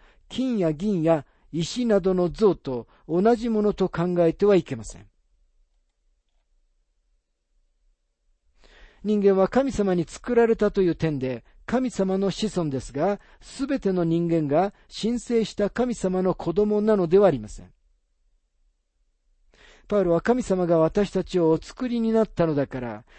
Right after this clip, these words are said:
私たちは偶像を作って、これが神様の似姿だなどと言うべきではないと言っているのです。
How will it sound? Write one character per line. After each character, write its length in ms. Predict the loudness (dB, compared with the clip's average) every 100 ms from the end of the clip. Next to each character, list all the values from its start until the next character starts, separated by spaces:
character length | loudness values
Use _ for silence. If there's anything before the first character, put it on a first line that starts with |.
| -6
私 360 | -2 2 2 0
た 120 | -4
ち 120 | 0
は 120 | 0
偶 280 | 0 -2 -4
像 180 | 2 2
を 80 | 2
作 200 | -6 -14
っ 40 |
て、 380 | -8 -4 -4 -6 -14 -18
こ 140 | -4 -2
れ 100 | 0
が 160 | -2
神 260 | -2 -2 -2
様 280 | -2 -2 0
の 140 | 0
似 180 | 0 -2
姿 540 | -4 -2 0 2 2
だ 240 | 2 -2 -4 -2
な 160 | 0
ど 120 | 0 0
と 140 | 0
言 200 | 0 0
う 40 |
べ 140 | 0 0
き 120 | 0
で 80 | 0
は 140 | 2
な 180 | 2 2
い 80 | 0
と 160 | 2 0
言 80 |
っ 20 | 0
て 200 | 0 0
い 60 |
る 80 | 0
の 100 | -6
で 120 | -16
す。 200 | -20 -20